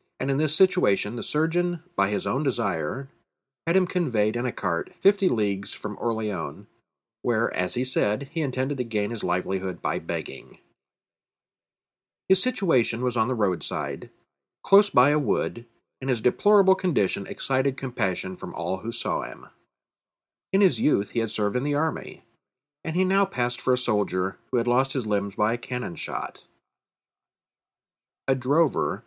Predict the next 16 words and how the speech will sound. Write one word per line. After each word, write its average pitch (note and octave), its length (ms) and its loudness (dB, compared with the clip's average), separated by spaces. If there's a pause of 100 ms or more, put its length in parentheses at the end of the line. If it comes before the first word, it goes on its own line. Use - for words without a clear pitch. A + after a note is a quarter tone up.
(220)
returning E3+ 340 0
from F3+ 180 -2
market, E2+ 440 -2 (400)
where C3 140 4
he C#3 60 6
had A#2 100 4
been F#2+ 160 -2
selling G#2 340 -2
cattle, F#2+ 540 -2 (400)
was E3+ 160 4
solicited F#3 500 6
by C3+ 140 2
the C3+ 80 2
robber F#2+ 260 4
for B2 160 0
charity, E2+ 640 -2